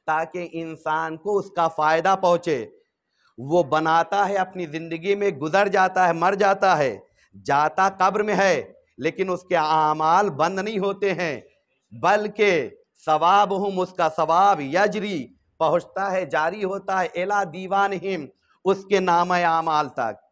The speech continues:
पहला गरोह। दूसरा गरोह कौन है? का मन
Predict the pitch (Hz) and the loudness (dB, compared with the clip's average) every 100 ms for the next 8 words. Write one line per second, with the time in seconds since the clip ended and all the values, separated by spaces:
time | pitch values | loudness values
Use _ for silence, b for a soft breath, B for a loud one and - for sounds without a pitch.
0 | _ _ - 208 214 208 185 175 170 151 | _ _ -4 -2 0 0 2 0 0 -2
1 | - _ _ _ _ 95 147 160 175 175 | -6 _ _ _ _ -14 -12 -4 -2 0
2 | 170 185 180 185 196 190 170 117 - _ | -2 -4 -2 -2 0 2 2 -2 -12 _
3 | _ _ 147 156 165 160 175 160 | _ _ 0 2 0 0 -2 -4